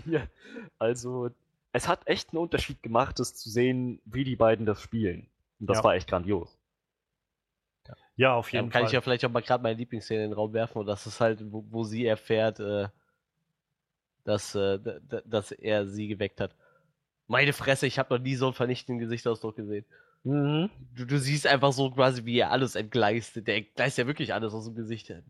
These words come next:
Speaker 3: Meine Fresse, da hatte ich echt ein bisschen Angst. Ich dachte, gleich explodiert er einfach der Kopf oder so.
Speaker 1: Ja.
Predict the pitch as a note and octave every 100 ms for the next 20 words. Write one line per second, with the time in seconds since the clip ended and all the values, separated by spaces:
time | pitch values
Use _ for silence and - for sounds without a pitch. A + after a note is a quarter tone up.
0 | F#2 A2 A2+ A2 A#2 A2+ G#2+ A2+ B2 A#2
1 | C3 A#2 A#2+ G#2 G#2 - - - _ -
2 | G#2+ A#2+ B2 B2+ - C3+ B2+ B2+ A#2+ A#2+
3 | A2+ A#2+ - G2+ G2 G#2 C#3+ - - -
4 | C3+ C#3+ E3